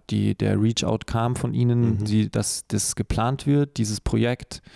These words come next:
Speaker 1: dass es eine Art Fashion-Linie wird, ähm, und sie die erste Kollektion sozusagen, ähm, mit mir machen wollen. Ähm, genau, und da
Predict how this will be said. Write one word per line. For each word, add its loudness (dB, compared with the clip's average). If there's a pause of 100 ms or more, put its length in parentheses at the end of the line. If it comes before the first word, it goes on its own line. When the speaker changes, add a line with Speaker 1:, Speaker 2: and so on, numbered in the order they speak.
(540)
Speaker 1:
dass -2
es 0
eine 2
Art -2
Fashion-Linie 0
wird, 0 (100)
ähm, 2 (720)
und -4
sie -8
die 0
erste -2
Kollektion -2
sozusagen, -2
ähm, 0
mit -4
mir 2
machen 0
wollen. 0 (840)
Ähm, 2 (340)
genau, 0
und 0
da 0